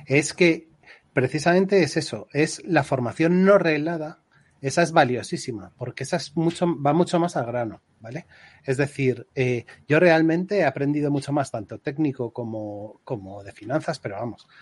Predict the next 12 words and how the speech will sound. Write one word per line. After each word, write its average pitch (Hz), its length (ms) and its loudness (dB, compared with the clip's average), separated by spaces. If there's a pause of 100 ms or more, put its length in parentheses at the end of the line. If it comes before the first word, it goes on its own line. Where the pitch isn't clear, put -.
(240)
eh, 113 380 -6
hablamos 120 540 -4
de, 123 280 -4
de 143 140 -2
lo 120 120 -2
mío, 156 240 0
¿no? 160 120 0
De 170 100 -2
tecnología, 120 640 -8
cuando 113 520 -4
me, 135 440 -2
me, 139 380 0